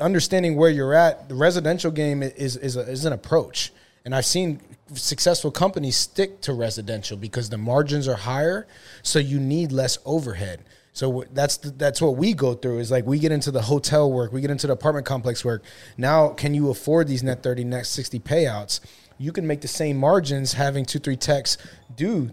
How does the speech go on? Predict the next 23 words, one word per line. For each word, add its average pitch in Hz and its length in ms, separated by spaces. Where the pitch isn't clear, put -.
three, 143 160
four 139 240
residential 127 460
jobs 120 280
a 117 60
day 127 460
and 120 160
make 127 140
the 127 60
same 139 200
amount 131 160
of 120 60
money 135 260
you 123 120
were 123 60
doing 123 280
on 117 180
ten 135 340
tubs 123 540
at 127 80
an 120 100
apartment 113 420
complex. 101 560